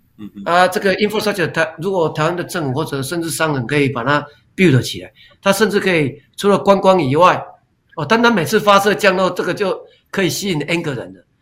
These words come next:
Speaker 2: 然后如果旁边又有太空博物馆，
Speaker 1: 嗯。
Speaker 2: 我们台湾可以盖一个比较国际水准的太空博物馆，哦，有火箭，有卫星，那边有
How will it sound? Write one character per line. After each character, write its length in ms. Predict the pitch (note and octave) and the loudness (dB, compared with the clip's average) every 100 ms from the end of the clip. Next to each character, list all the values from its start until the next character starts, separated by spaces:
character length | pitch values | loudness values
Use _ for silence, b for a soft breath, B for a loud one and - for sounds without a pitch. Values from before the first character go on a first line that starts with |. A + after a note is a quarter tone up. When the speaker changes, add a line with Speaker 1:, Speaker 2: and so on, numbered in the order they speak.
| _ _ _ | _ _ _
Speaker 2:
然 100 | F#3 | 4
后 180 | A3 A3+ | 4 2
如 80 | G3+ | -2
果 120 | G#3 | 0
旁 160 | D#3 F3 | 0 0
边 120 | G3+ | 2
又 140 | G3+ | 4
有 140 | E3+ D3+ | 4 4
太 180 | F#3+ | 2
空 180 | E3 F3+ F3+ | 2 0 -2
博 140 | D#3 | 0
物 100 | F3 | 0
馆， 220 | D#3 B2 G2 | -2 -6 -10
Speaker 1:
嗯。 80 | - _ _ - | -16 _ _ -10
Speaker 2:
我 60 | E3 | -4
们 80 | |
台 120 | E3 F#3+ | 2 2
湾 100 | G#3 | 4
可 100 | G#3 | 0
以 60 | |
盖 240 | - G3+ F#3 | 4 4 4
一 60 | |
个 140 | F3+ D3+ | 2 -2
比 120 | C#3 | -2
较 160 | F3+ | -4
国 180 | E3 D#3 | -2 -4
际 120 | D3+ | -4
水 180 | D#3+ D#3 | -6 -6
准 100 | C3 | -6
的 80 | A#2+ | -6
太 160 | C3 D#3 | -6 -4
空 180 | D#3 C#3+ | -4 -4
博 180 | C#3 | -4
物 60 | D3+ | -4
馆， 280 | B2 A2 - _ _ _ _ - | -6 -12 -14 _ _ _ _ -12
哦， 140 | C#3+ | -6
有 140 | D#3 F3+ | -2 0
火 180 | D#3 | 0
箭， 200 | C3+ F3+ | -2 -2
有 160 | D3 C#3 | -2 -2
卫 180 | F3+ E3 | -2 -2
星， 260 | C3 E3 E3 B B B - | -2 -4 -6 B B B -4
那 100 | F#3 | -2
边 160 | F#3+ | 0
有 440 | F3+ D3 C#3 - | 0 2 0 -4